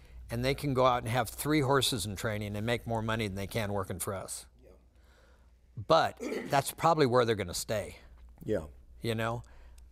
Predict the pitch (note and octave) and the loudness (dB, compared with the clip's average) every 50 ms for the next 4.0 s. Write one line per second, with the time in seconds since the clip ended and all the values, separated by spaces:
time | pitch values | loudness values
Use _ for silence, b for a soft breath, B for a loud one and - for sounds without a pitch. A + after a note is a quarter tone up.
0 | - - - - - - - - - - A#2 A#2 C3+ C3+ C#3+ D#3 E3 D3 C3+ C3 | -20 -20 -20 -20 -20 -20 -20 -20 -16 -6 0 2 2 4 6 4 4 4 2 -2
1 | A#2 B2 C3+ C#3 C#3+ C#3 C#3+ C3 A#2+ A#2 C3 C3+ C#3 B2+ A#2 - - - C3 - | 0 2 2 2 2 2 0 0 2 4 6 6 6 4 2 0 -4 -4 -4 -2
2 | A2+ A#2+ A#2 A#2 A2+ A2 B2 B2 B2+ B2+ B2+ B2 A2+ G#2+ G#2 G#2 A2 A#2+ C#3 C3 | -2 -2 -2 -2 -2 0 2 4 6 6 4 4 2 -2 -2 -2 0 2 2 2
3 | A#2+ G#2+ G2+ G2 G#2+ G2+ G2 G#2+ G#2 F#2+ F2 - A2 A2 A2 G2+ - F#2+ G2 | 0 -2 -4 -4 -4 -4 -4 -4 -4 -4 -4 -4 -4 -2 -2 -2 -4 -6 -8